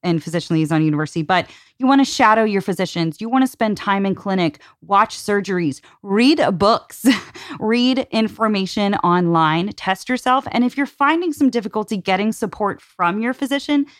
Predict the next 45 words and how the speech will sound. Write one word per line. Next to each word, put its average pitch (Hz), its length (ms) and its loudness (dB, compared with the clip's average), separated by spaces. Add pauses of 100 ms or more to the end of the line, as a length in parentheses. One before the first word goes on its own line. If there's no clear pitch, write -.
(140)
here 247 240 -2
is - 180 -2
a 262 80 0
quick - 380 -6
tip. - 260 -4 (560)
Physicians 247 640 2
love 196 460 2
a 190 80 0
good 175 180 0
interview. 156 500 0 (200)
I 247 220 6
have 269 240 2
had 220 260 0
physicians 190 460 -4
that 190 120 0
won't 190 240 0
give 190 160 -4
me 196 80 0
the 175 120 -4
time 180 240 0
of 170 80 -2
day. 170 360 0 (460)
So 220 140 -2
what 208 180 2
I'll 214 120 4
do 202 200 2
is 208 120 0
I'll 190 120 2
write 185 280 0
ten 185 320 -2
questions 185 500 -4
or 190 80 -2
speaking 185 420 -4
points 233 280 -2
and 180 160 0
let 170 180 0
them 175 120 0
know 170 180 0
that 165 200 -6
this 170 160 -4
is 165 140 -6
what 165 100 0
I'm 160 140 -2
sending 160 380 0
out. 143 260 0